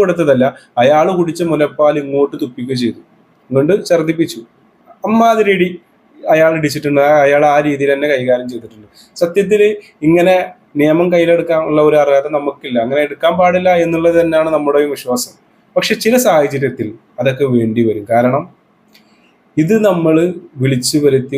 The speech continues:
ഉപദേശിച്ച് വിട്ടു കഴിഞ്ഞാൽ അവർ നാളെയും ഇത് ചെയ്തുകൊണ്ടേയിരിക്കും. അതുപോലെ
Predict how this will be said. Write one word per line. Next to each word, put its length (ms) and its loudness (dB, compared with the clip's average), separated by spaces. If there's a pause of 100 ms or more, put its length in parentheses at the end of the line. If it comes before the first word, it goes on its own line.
ഉപദേശിച്ച് 600 -2
വിട്ടു 260 -4
കഴിഞ്ഞാൽ 240 -2 (100)
അവർ 140 -6 (500)
നാളെയും 460 2
ഇത് 80 -2 (100)
ചെയ്തുകൊണ്ടേയിരിക്കും. 800 -2 (1300)
അതുപോലെ 320 2